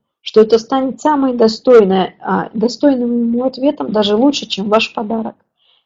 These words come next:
Если денег у вас на сейчас нет, вы можете использовать вот свою благодарность как подарок, только оцените это как подарок. Это действительно дар, когда вы своей искренней эмоцией отвечаете на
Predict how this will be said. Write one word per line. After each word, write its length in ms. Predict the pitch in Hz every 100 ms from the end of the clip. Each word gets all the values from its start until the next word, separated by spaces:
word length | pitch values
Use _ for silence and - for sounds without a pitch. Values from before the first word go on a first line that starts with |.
| -
Если 360 | 233 262 262
денег 420 | 208 240 254 220 208
у 40 |
вас 200 | 214 226
на 100 | 262
сейчас 540 | 240 233 - 262 262 269
нет, 280 | 294 330 - _ _ _ _ _
вы 160 | 202 226
можете 480 | 262 277 240 - 285
использовать 720 | - 262 247 226 214 208 208
вот 180 | 269 -
свою 340 | - 262 262
благодарность 800 | 208 214 220 220 285 320 226 -
как 260 | - 226 -
подарок, 500 | 254 233 247 240 -
только 300 | 226 220 220
оцените 600 | 220 285 294 302 302 208
это 180 | 202 185
как 240 | 190 -
подарок. 520 | - 240 247 214 - - _ _ _
Это 200 | - 202
действительно 760 | 196 208 - 285 302 302 277 269
дар, 320 | 233 240 233 _ _ _
когда 400 | - 185 202 233
вы 140 | 208 214
своей 360 | 254 254 262
искренней 520 | 277 - 220 202 196
эмоцией 580 | 202 247 359 - 262 240
отвечаете 960 | - 175 202 196 - 277 302 294 - 240
на 440 | 214 240 - -